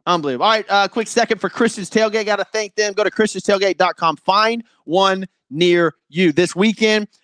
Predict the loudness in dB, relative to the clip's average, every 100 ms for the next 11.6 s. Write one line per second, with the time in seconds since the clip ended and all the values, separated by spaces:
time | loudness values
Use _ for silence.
0 | _ 0 0 2 0 0 0 2 2 0
1 | -2 -8 _ _ -2 2 0 -2 _ 0
2 | 2 2 0 0 0 0 0 0 0 0
3 | 0 0 0 0 0 -4 -4 -2 0 0
4 | 0 -2 0 0 0 0 0 0 0 0
5 | 0 -6 -6 -6 -8 -10 _ -2 0 -2
6 | -2 -2 0 0 0 0 -2 -6 -2 0
7 | 0 -2 -4 -4 -4 -6 -4 -4 -6 _
8 | _ -2 0 0 -4 -4 -4 -4 -6 -6
9 | -2 -2 -2 -2 -4 -4 -8 0 0 0
10 | 0 0 0 -10 _ _ _ -16 -6 -4
11 | -4 -4 -6 -4 -6 -12